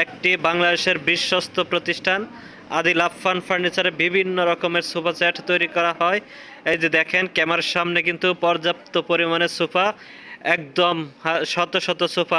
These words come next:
আছে। দেখেন, চোখ যতদূর যায় শুধু সোফা আর সোফা, চতুর্কানি দিয়ে কিন্তু সোফা। দেখেন, চতুর্কানি দিয়ে আপনি দেখতে পাচ্ছেন সোফা আর সোফা। এই সোফার রাজ্যে চলে আসলাম।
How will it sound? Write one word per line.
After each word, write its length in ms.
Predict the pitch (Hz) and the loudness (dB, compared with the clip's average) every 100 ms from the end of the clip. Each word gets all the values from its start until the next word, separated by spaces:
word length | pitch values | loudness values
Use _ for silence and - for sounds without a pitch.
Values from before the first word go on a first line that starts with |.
| 156 | 0
আছে। 140 | - 156 | 0 0
দেখেন, 300 | 156 170 190 214 - - - - - _ - _ - - | 0 0 -2 -4 -14 -20 -20 -20 -20 _ -20 _ -20 -4
চোখ 160 | 170 170 151 | 0 0 0
যতদূর 400 | 165 - 160 165 | -2 0 0 0
যায় 280 | 143 156 170 - | 2 2 2 0
শুধু 160 | 170 170 - | 0 -2 0
সোফা 340 | 175 - 170 175 170 | -2 2 2 2 2
আর 80 | 156 | 0
সোফা, 220 | - 160 180 - | -2 -2 -2 -2
চতুর্কানি 520 | 170 180 165 170 170 | 0 -2 0 0 0
দিয়ে 260 | 160 170 165 - - - | 0 2 0 -2 -14 -4
কিন্তু 240 | 165 165 160 - | -2 0 -2 -2
সোফা। 280 | 170 156 151 127 - _ _ _ - - 143 | -2 0 0 -2 -8 _ _ _ -20 -12 -4
দেখেন, 240 | 151 165 143 | 0 0 -2
চতুর্কানি 520 | - 175 185 - 160 151 | -2 0 0 0 0 2
দিয়ে 140 | 143 170 175 | 2 2 0
আপনি 220 | 147 160 156 151 - - - - - - - - - - 151 | -2 0 2 0 -4 -18 -20 -20 -20 -20 -20 -20 -20 -8 -2
দেখতে 240 | 156 - 156 | -2 -2 -2
পাচ্ছেন 440 | 160 - - 185 196 185 - | -2 -2 0 0 0 -6 -2
সোফা 300 | 165 - 180 | -2 0 0
আর 60 | 170 - | 0 0
সোফা। 260 | 170 170 185 202 | -2 0 2 4
এই 80 | 170 - | 2 0
সোফার 280 | 170 180 170 | 0 0 2
রাজ্যে 280 | 170 156 170 165 | 0 0 -2 0
চলে 160 | 170 165 | 2 2
আসলাম। 300 | 160 - 185 | 0 0 0